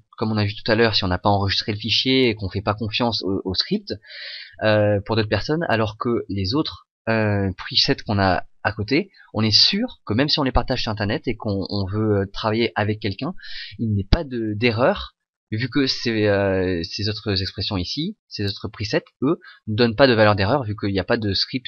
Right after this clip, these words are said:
que vous ayez rentré vous-même à la main. C'est des choses qui sont déjà toutes faites, et en plus, ça vous donne l'assurance que, euh, vous ne vous ayez pas,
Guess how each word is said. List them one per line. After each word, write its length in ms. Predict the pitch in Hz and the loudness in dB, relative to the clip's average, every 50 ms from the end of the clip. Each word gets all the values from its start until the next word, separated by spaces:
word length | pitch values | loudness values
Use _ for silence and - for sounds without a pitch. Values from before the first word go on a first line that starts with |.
| 104 - | -8 -6
que 60 | 104 | -6
vous 240 | 95 92 95 92 92 | -4 -2 -2 -2 -2
ayez 200 | 92 95 95 92 | 0 0 0 0
rentré 320 | 87 101 98 - 135 131 | 0 -2 -2 0 0 0
vous-même 320 | 120 107 110 110 120 123 117 | 2 2 2 4 4 4 4
à 60 | 104 | 4
la 100 | 92 92 | 4 2
main. 140 | 92 85 82 - - | 2 0 -2 -4 -8
C'est 80 | - | -8
des 120 | 87 87 85 | -6 -6 -4
choses 180 | - 76 - | -2 -2 -2
qui 100 | - - | -2 -4
sont 120 | - 107 98 | -6 -6 -4
déjà 200 | 95 95 127 131 _ - | -4 -4 -4 -6 _ -10
toutes 180 | 160 147 - | -12 -12 -8
faites, 340 | - - - 160 - - - - _ _ _ - - - - _ _ _ _ _ _ _ _ _ - | -4 -2 -2 -2 -4 -8 -18 -18 _ _ _ -20 -20 -20 -20 _ _ _ _ _ _ _ _ _ 4
et 100 | 131 120 | 4 4
en 120 | 104 104 | 4 2
plus, 160 | 104 - 170 160 | -2 -4 -4 -4
ça 160 | - - 123 | -2 -2 -2
vous 100 | 107 107 | -2 0
donne 320 | 104 127 127 131 123 120 - _ | 2 2 2 2 2 -2 -4 _
l'assurance 840 | 110 110 110 110 123 127 - - - 113 113 143 185 180 - - - - | -4 -2 0 2 2 2 2 2 0 2 2 2 2 0 -2 -4 -4 -2
que, 340 | - 135 147 156 156 - - | -2 0 2 2 0 0 0
euh, 340 | - 110 110 107 104 101 98 90 | 0 0 0 2 0 0 -2 -2
vous 140 | 92 104 107 | -2 -2 0
ne 100 | 101 98 | 0 0
vous 240 | 95 107 104 101 104 | 0 0 0 0 0
ayez 160 | 98 95 95 | -2 -2 -2
pas, 460 | - 107 104 101 98 95 92 90 90 | 0 0 2 2 2 0 -2 -4 -4